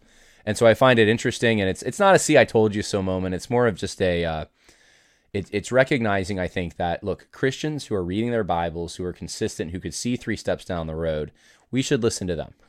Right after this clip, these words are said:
<laughs> We should listen to those who are right. Think about those in your life who are telling you at those times, if you had people telling you,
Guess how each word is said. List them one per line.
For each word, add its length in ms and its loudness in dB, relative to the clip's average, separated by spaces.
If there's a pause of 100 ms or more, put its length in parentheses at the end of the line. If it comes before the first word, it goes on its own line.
(140)
<laughs> 160 -8
We 160 0
should 220 -6
listen 280 2
to 60 6
those 200 2
who 80 -6
are 120 -2
right. 300 -2
Think 160 -2
about 280 6
those 240 2
in 80 -2
your 100 0
life 200 2
who 60 -4
are 60 -4
telling 400 -2
you 220 -8 (400)
at 200 4
those 240 2
times, 380 -2
if 180 -4
you 120 0
had 180 4
people 220 -6
telling 340 -6
you, 140 -10